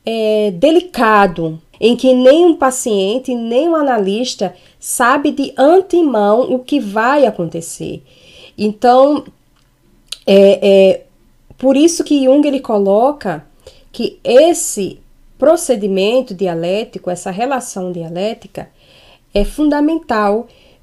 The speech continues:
para essa autocompreensão. Então, nós vamos ficar por aqui. Aqui eu trouxe uma parte desse, desse ensaio, porque ele é,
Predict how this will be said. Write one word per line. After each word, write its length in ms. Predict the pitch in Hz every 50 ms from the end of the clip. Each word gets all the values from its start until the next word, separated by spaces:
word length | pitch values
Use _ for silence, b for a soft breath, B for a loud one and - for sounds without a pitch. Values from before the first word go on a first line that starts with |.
| _ _
para 280 | 233 226 233 240 - -
essa 460 | 214 220 226 - - - 254 226 233 -
autocompreensão. 1200 | 233 254 285 330 330 - 262 - 254 226 202 - 190 185 180 175 180 - - 170 147 151 - - - _ _ _ _ _ _ _ _ _ _ _ _ _ _ _ _ _ _ _ _ _ _ _ _ _ B B B B B B B B B
Então, 260 | - 208 208 240 240
nós 180 | 254 262 254 269
vamos 240 | 262 254 254 247
ficar 340 | - 240 233 214 196 202 -
por 100 | - 196
aqui. 540 | 190 185 185 - - 254 277 320 392 415 - - _ _ -
Aqui 280 | 180 190 190 - - 233
eu 100 | 226 220
trouxe 420 | - 233 226 214 - 226 220 -
uma 280 | - 285 349 370 359 339
parte 600 | 349 - - 208 196 196 208 226 - - 254 220
desse, 640 | 190 196 190 - - 214 196 185 175 175 175 170 170
desse 220 | 170 185 180 - 196
ensaio, 680 | 185 185 185 - - 180 170 170 180 185 220 269 320 - B B B B B B B B B
porque 240 | - 208 - - 226
ele 200 | 202 208 214 202
é, 220 | 190 190 - -